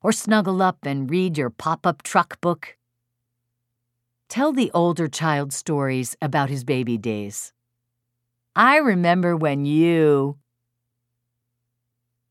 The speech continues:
Number six, take action without insult. Avoid casting a child in the role of aggressor.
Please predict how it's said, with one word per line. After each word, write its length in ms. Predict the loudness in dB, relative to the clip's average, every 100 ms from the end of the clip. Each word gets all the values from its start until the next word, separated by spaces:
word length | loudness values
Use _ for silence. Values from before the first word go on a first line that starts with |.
| _ -4
Number 240 | -2 -2
six, 600 | -4 -6 -6 -8 -16 -16 _ _ _ _ _ _ _ _ _ _
take 320 | -2 -2 -2 0
action 600 | 2 2 2 0 2 2
without 500 | -2 0 0 0 -2
insult. 760 | -2 -2 -2 -6 -8 -10 -20 _ _ _ _ _ _ _ _ _ _ -6
Avoid 440 | -2 2 2 2
casting 460 | -2 -2 -2 -2 -4
a 60 | -4
child 500 | -4 -2 0 -2 -2
in 100 | -2
the 100 | -2
role 360 | 0 0 0
of 80 | -4
aggressor. 640 | -6 -6 -8 -8 -14 -16